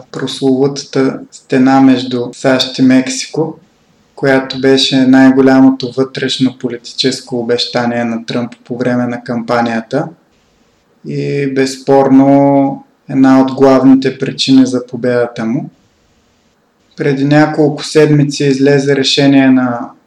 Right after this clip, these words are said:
Върховния съд на щатите, което позволи на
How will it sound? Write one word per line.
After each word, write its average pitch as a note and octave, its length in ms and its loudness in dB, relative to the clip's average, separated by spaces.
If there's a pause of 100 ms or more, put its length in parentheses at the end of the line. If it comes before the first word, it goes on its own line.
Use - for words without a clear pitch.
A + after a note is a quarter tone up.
(220)
Върховния B2+ 760 -2
съд - 580 -10
на B2+ 180 -6
щатите, C#3+ 920 -4 (580)
което C#3 480 0
позволи C3 460 0
на C3 520 2